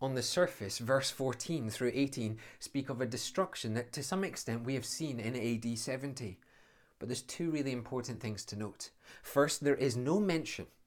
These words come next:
of a filthy and disgusting idol, the abomination. Where is this filthy and disgusting idol?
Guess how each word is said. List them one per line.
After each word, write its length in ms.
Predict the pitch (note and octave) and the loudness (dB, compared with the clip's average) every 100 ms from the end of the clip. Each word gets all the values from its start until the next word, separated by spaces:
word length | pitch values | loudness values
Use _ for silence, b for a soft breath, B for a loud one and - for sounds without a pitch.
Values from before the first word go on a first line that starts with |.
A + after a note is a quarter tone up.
| - - | 0 4
of 180 | C3 C3+ | 6 4
a 140 | C3 | 2
filthy 680 | - - E3 D#3+ - D#3+ D3+ | 2 4 4 4 2 2 2
and 220 | C#3+ C3+ | 2 2
disgusting 880 | C#3 - - D3 C#3 - C#3 C3 - | 2 2 0 2 2 2 0 0 -2
idol, 480 | C#3+ B2+ B2 A2 - B B - | -2 0 0 -4 -6 B B 2
the 140 | C#3 | 4
abomination. 800 | C3 D#3+ D#3+ D#3 D3 - A#2 G2 b b b b | 6 4 2 2 0 0 -2 -4 b b b b
Where 260 | - D3 D#3 | 4 8 8
is 160 | D#3 D3+ | 6 4
this 180 | C3+ | 0
filthy 440 | - - D3 C#3+ C#3 | 0 2 2 2 0
and 80 | B2 | 0
disgusting 560 | A#2 - A#2 - A#2 | -2 -2 -2 -2 -2
idol? 360 | A#2 A#2 A2 | -2 -4 -6